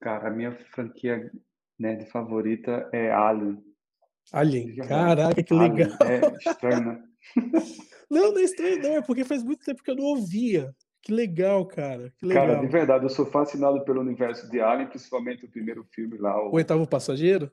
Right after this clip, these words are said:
Speaker 1: Exatamente.
Speaker 2: Nossa,
Speaker 1: Porque
Speaker 2: sensacional aquele filme. <laughs>
Speaker 1: é, é absurdo, é porque é, é terror, é sci-fi, é suspense,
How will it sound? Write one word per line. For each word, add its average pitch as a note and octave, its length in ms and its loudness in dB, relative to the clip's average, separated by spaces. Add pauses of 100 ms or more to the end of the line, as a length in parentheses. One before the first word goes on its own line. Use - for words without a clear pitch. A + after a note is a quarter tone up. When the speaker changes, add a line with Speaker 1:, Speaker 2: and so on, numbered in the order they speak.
(120)
Speaker 1:
Exatamente. A2+ 840 0
Speaker 2:
Nossa, E3 360 6
Speaker 1:
Porque D3 140 6
Speaker 2:
sensacional F3+ 340 2
aquele E3+ 240 0
filme. E3 300 -4
<laughs> - 520 -10
Speaker 1:
é, D3+ 200 0
é G3 60 2
absurdo, A3 540 -4
é - 40 0
porque E3 600 -4 (580)
é, D3 500 0
é - 20 -2
terror, D3+ 640 -4
é C#3+ 40 -4
sci-fi, C#3+ 840 -4
é C3+ 80 -6
suspense, - 880 -12